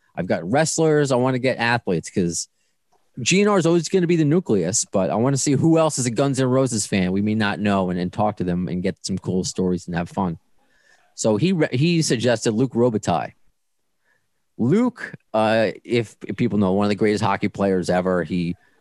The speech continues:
uh, he played for, you know, obviously the Kings and, uh, the Rangers and, and all that stuff. So when I'm talking to the Connect, who was putting me in contact with Luc, he's like, "You should talk to,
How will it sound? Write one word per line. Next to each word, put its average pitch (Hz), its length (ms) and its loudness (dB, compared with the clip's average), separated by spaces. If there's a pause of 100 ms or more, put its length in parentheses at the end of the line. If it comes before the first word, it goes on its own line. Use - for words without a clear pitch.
(420)
uh, 95 200 0
he 95 120 0
played 131 460 0
for, 92 500 0
you 98 60 -2
know, 85 180 -4
obviously 87 300 -6
the - 80 -20
Kings 156 520 0
and, 82 300 -4 (120)
uh, - 160 -12
the - 120 -10
Rangers 143 640 0
and, 92 220 -2
and 110 120 -2
all 117 120 0
that 90 160 -2
stuff. 85 280 -4
So 104 360 -2 (440)
when 123 160 0
I'm 120 60 0
talking 156 320 0
to 151 100 -8
the 139 100 -2
Connect, 135 420 0
who 123 80 0
was 104 100 -2
putting 127 320 -2
me 117 100 0
in 104 120 -4
contact 104 580 -4
with 92 240 -2
Luc, 160 420 0 (640)
he's - 120 -6
like, 123 120 -4
"You 165 80 2
should 196 160 -4
talk 110 260 -2
to, 120 340 0